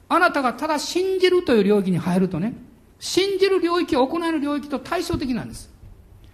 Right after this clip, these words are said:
あなたが行いの領域に一生懸命入れば入るほど、信じる領域が小さくなるんです。信じる領域を休む、あ、ごめんなさい、働きの領域を休めば休むほど、信じる領域が大きくなるんです。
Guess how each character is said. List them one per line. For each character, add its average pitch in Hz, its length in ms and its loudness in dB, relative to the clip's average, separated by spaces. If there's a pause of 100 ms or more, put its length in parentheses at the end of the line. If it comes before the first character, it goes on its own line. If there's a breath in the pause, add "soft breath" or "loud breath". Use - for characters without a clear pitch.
(200 soft breath)
あ 285 100 0
な 349 120 4
た 311 100 4
が 247 80 6
行 262 220 2
い 339 180 0
の 330 100 0
領 311 260 0
域 285 200 -2
に 285 380 0
一 285 100 0
生 285 260 0
懸 269 140 -2
命 254 100 -2
入 247 200 -2
れ 269 100 2
ば 220 140 2
入 226 160 0
る 240 60 -2
ほ 240 100 -2
ど、 233 100 -2
信 285 260 2
じ 277 80 -2
る 269 80 0
領 247 160 -4
域 247 140 -2
が 233 80 -2
小 285 160 -8
さ 277 120 -4
く 208 80 -2
な 135 120 -2
る 110 80 -10
ん 101 60 -16
で - 80 -18
す。 - 120 -20 (1120 soft breath)
信 381 280 -2
じ 392 80 6
る 370 160 2
領 330 200 0
域 320 140 -2
を 311 80 2
休 294 280 0
む、 254 220 0
あ、 254 100 4
ご 214 60 2
め 214 40 0
ん 233 40 2
な 233 40 0
さ 226 100 -2
い、 - 20 -6
働 381 320 -2
き 349 80 0
の 359 100 4
領 302 180 -2
域 285 140 -4
を 262 40 -2
休 277 260 -2
め 320 120 0
ば 254 100 2
休 254 180 -2
む 262 80 2
ほ 262 60 0
ど、 247 80 -2
信 262 220 0
じ 262 100 0
る 254 80 0
領 233 140 0
域 233 140 -2
が 226 60 0
大 262 120 2
き 262 100 -6
く 214 60 -4
な 131 100 -4
る 113 80 -14
ん - 80 -20
で - 80 -20
す。 - 120 -20